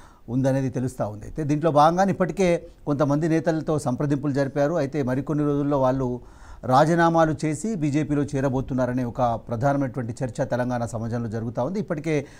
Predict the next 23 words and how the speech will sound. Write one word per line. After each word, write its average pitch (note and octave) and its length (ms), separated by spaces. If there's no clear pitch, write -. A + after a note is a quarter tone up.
వాటికి C#3+ 240
సంబంధించిన D#3 720
గ్రౌండ్ E3+ 260
వర్క్ F#3+ 200
అంతా E3+ 200
పూర్తయిందనేది F3 1000
ప్రధానంగా E3+ 360
తెలుస్తూ C#3+ 420
ఉంది. A2 180
అయితే F#3+ 440
కో-, D3+ 480
ఒకరిద్దరు F3+ 640
ఎంపీలు, G3+ 600
నాలుగు, D3+ 320
నాలుగు D#3 320
నుంచి D#3+ 560
ఏడు D#3 200
మంది D#3+ 220
వరకు D3 260
ఎమ్మెల్యేలు D3+ 720
టీఆర్ఎస్ D3 440
పార్టీ D3+ 460
నుంచి C#3+ 560